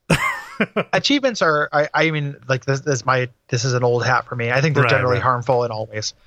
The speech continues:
Speaker 1: Yeah.
Speaker 2: Um, and this is just another one. Like, every time I, you know, look at another game, I can find another way that achievements are just bad and shitty.
Speaker 1: Yeah.
Speaker 2: Uh, and this is one of 'em. The, um, the, that kind of, I mean, it speaks of, like, a larger thing, though. Um,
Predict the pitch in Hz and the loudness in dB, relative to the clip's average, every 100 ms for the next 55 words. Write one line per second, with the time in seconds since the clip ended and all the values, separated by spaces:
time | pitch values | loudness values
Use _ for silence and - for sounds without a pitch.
0 | - - 110 156 151 143 147 160 160 165 | -20 -10 -2 2 4 2 2 0 -2 -2
1 | 185 214 240 160 123 127 131 151 160 156 | -2 -2 0 -2 -2 -4 0 0 0 0
2 | 156 156 151 151 139 - _ _ _ _ | 0 0 0 0 -2 -10 _ _ _ _
3 | - 143 139 - 170 165 180 190 190 185 | -6 -4 -4 -10 -6 -2 2 2 2 0
4 | 233 190 147 131 143 139 160 165 165 131 | 0 -2 -2 0 0 2 0 2 0 -2
5 | - 143 147 139 127 123 117 120 127 127 | -2 -2 -2 -2 -4 -2 0 0 0 -2
6 | 110 110 110 - - - 123 113 120 113 | -4 -6 -10 -14 -20 -8 -2 0 0 0
7 | 113 117 123 113 110 107 107 - _ _ | 0 -2 -2 -2 -2 -4 -8 -20 _ _
8 | - - - 151 180 170 156 151 156 _ | -20 -18 -2 0 2 2 0 -2 -6 _
9 | _ _ _ _ - 175 156 151 - _ | _ _ _ _ 0 2 2 -2 -12 _
10 | - - - 254 196 175 175 175 - 302 | -2 0 0 -2 -2 0 0 -2 -2 -4
11 | - 160 147 139 135 127 127 156 143 127 | 0 0 0 2 0 0 0 0 0 0
12 | 123 120 123 _ _ _ - 135 127 | 0 -2 -6 _ _ _ -2 2 2